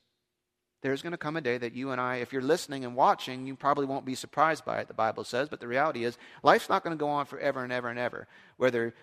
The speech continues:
you die or whether God comes back and, and, you know, we all go home, to, there's gonna come a day where you and I stand before God with all the facts before us,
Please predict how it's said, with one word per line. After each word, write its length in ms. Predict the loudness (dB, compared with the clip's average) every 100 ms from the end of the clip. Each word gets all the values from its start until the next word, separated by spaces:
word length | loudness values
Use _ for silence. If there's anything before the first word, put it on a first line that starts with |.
| -18
you 180 | -6 0
die 440 | 6 8 8 4
or 180 | 2 2
whether 240 | 4 2 2
God 260 | 2 2
comes 220 | 0 -4
back 400 | 2 2 2 -4 -8
and, 240 | -8 -6
and, 340 | -8 -8 -8 -14 _
you 120 | -6
know, 100 | -4
we 140 | -2 2
all 140 | 2
go 160 | 4 2
home, 160 | 0
to, 100 | -4 -8 -4
there's 180 | -4
gonna 140 | -4 -6
come 160 | -4
a 40 | -2
day 120 | -2
where 120 | -2
you 140 | -4 -4
and 80 |
I 100 | -4
stand 300 | -4 -6 -6
before 300 | -4 -6 -6
God 360 | -4 -2 -2 -6
with 120 | -10 -4
all 160 | -2 -2
the 100 | -4
facts 360 | 0 0 0
before 380 | -8 -8 -4 -4
us, 160 | -4